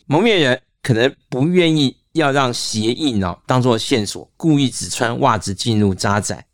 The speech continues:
打赤脚的那个是彭碧成嘛，那蒙面人可能是穿袜子进入渣宅的。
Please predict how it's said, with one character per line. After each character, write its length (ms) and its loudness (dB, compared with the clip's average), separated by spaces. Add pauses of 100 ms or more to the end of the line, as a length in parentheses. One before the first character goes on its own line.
打 260 0
赤 360 -2
脚 240 0
的 100 -2
那 160 2
个 180 -6 (260)
是 200 0
彭 180 0
碧 160 2
成 240 -2
嘛， 300 -4
那 180 0 (120)
蒙 200 0
面 220 2
人 160 0
可 100 -4
能 140 2
是 260 -2
穿 280 0
袜 180 0
子 100 -8
进 220 0
入 140 2
渣 260 -2
宅 240 -6
的。 100 -10